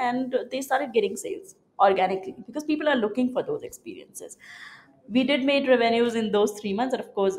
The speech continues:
all of us know what happened in the month of February twenty twenty, and, um, kind of all of that stopped. <laughs> That's when the covid hit, and that's when Woobly also changed, or I would say, I would not say pivot, pivot, because even when we were in bucket list, um, people were not writing just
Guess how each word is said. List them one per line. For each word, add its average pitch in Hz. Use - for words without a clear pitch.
all 196
of 196
us 220
know 208
what 196
happened 196
in 196
the 190
month 175
of 190
February 185
twenty 185
twenty, 294
and, 185
um, 180
kind 214
of 208
all 208
of 185
that 175
stopped. -
<laughs> -
That's 214
when 214
the 214
covid 185
hit, 247
and 262
that's 190
when 202
Woobly 220
also 196
changed, 202
or 185
I 180
would 180
say, -
I 247
would 302
not 349
say 392
pivot, 196
pivot, 208
because 254
even 233
when 240
we 240
were 247
in 247
bucket 196
list, 320
um, 180
people 262
were 262
not 220
writing 202
just 190